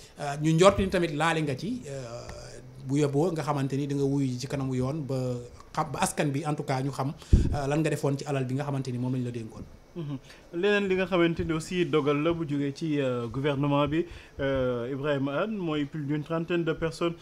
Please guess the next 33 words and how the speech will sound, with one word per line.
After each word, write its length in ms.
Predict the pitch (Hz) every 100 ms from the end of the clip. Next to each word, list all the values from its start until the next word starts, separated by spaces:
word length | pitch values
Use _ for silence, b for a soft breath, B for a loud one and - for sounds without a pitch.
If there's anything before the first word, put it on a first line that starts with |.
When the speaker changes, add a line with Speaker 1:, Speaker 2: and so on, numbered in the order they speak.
| b b -
Speaker 2:
euh, 160 | 156 151
visées 340 | 143 160 147
par 160 | 165 160
des 240 | 147 143
oppositions, 600 | 147 147 151 143 - 160 233 208
euh, 320 | 160 147 135 135
transmises 440 | 160 147 165 160 139
par 240 | 143 131 127
le, 360 | 131 123 113 113
à 60 | 139
la 120 | 143
police 400 | 143 170 196 - 160
de, 160 | 156
de 140 | 143 147
l'air 260 | 151 170
et 60 | 170
des 140 | 160
frontières. 400 | 165 180 165 160 156 B B
Maanaam, 340 | 175 185 226 247
euh, 200 | 202 175
ay 80 | 190
kilifa 420 | 202 196 180 185
yu 160 | 180 170
bëri 360 | 156 165 208 180
ñoo 200 | 175 170
xamante 360 | 170 160 156 156
ni 140 | 160
tey 180 | 160 151
jii 100 | 156
mun 160 | 185 180
ñu 120 | 180 165
génn 280 | 170 175
Sénégal, 420 | 175 175 156 147